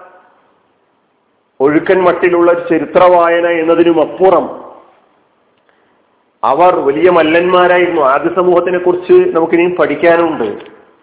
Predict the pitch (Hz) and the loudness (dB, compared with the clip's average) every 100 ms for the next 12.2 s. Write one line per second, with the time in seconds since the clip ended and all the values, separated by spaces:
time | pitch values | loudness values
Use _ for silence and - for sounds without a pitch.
0 | _ 123 123 127 160 160 175 170 175 175 | _ -10 -8 -2 2 2 2 0 -2 -2
1 | 175 170 165 165 160 170 156 143 151 160 | 0 -2 -2 0 2 2 2 -2 -2 0
2 | 175 170 165 156 160 165 151 - 165 165 | 0 0 0 0 -2 -4 -6 -2 -2 0
3 | 170 156 160 156 131 139 160 165 160 160 | 2 2 0 -2 -2 -2 -4 0 0 0
4 | 151 147 147 143 - - - - - 117 | 0 0 0 -4 -8 -16 -20 -20 -4 -2
5 | 135 160 165 160 160 135 - 139 131 156 | 2 2 2 0 -2 -4 -2 0 0 0
6 | 160 156 139 - 123 135 156 156 151 151 | 0 -2 -2 -2 -2 0 0 2 0 -2
7 | 120 127 123 143 165 147 143 135 123 123 | -2 -2 -2 0 0 0 -2 -2 -2 0
8 | 139 151 147 151 151 151 127 - - - | -2 -4 -6 -4 -2 -2 -4 -8 -20 -20
9 | _ 127 139 156 143 165 147 - - - | _ -4 2 2 4 2 0 -4 -14 -18
10 | - - _ _ _ _ _ _ _ _ | -20 -20 _ _ _ _ _ _ _ _
11 | 123 143 156 156 143 139 135 143 143 143 | -4 2 2 2 -2 -4 -4 -2 -4 -6
12 | - | -16